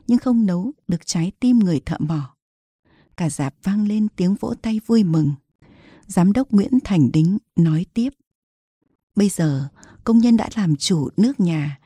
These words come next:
làm chủ xí nghiệp của mình." Sau ba năm khôi phục,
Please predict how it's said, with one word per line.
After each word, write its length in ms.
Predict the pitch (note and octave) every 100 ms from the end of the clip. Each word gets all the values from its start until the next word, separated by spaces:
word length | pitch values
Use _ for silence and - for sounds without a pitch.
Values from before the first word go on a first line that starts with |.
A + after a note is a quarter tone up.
| _ _ _
làm 280 | F#3 F#3 F3
chủ 220 | - E3
xí 180 | C#3+ F#3
nghiệp 260 | A3 B3+ -
của 120 | E3+
mình." 340 | C#3+ D3+ D3+ C3+ - _ _ _ _ _ _ _ _ _ _
Sau 460 | - - G3 F#3 F#3
ba 180 | - A3
năm 200 | G#3+ A3+
khôi 240 | A3+ A#3 G#3+
phục, 280 | - C#3